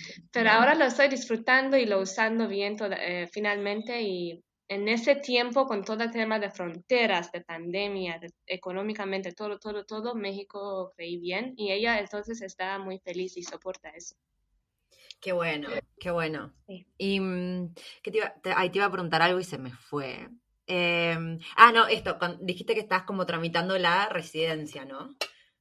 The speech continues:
Speaker 1: Ujú.
Speaker 2: Puede ser. O sea, no, no sería como ciudadanía, es solo residencia.
Speaker 1: Sí, residencia temporal, por ahora.
Speaker 2: Temporal,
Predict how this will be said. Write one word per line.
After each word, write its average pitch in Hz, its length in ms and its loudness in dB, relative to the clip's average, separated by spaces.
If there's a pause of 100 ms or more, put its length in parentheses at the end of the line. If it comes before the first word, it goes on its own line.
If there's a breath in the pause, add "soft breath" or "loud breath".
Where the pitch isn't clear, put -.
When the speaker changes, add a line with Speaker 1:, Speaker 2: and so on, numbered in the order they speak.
(200)
Speaker 1:
Ujú. 214 360 -2
Speaker 2:
Puede 165 180 -4
ser. 147 340 -6 (200)
O 165 80 -6
sea, 180 140 2
no, 190 140 -2
no 196 120 -2
sería 202 240 4
como 165 200 -2
ciudadanía, 151 500 -2
es - 100 -14
solo 165 280 -4
residencia. 143 800 -8 (300 soft breath)
Speaker 1:
Sí, 403 280 6
residencia 277 580 8
temporal, 190 600 0 (300)
por 175 180 -8
ahora. 151 320 0
Speaker 2:
Temporal, 127 220 -12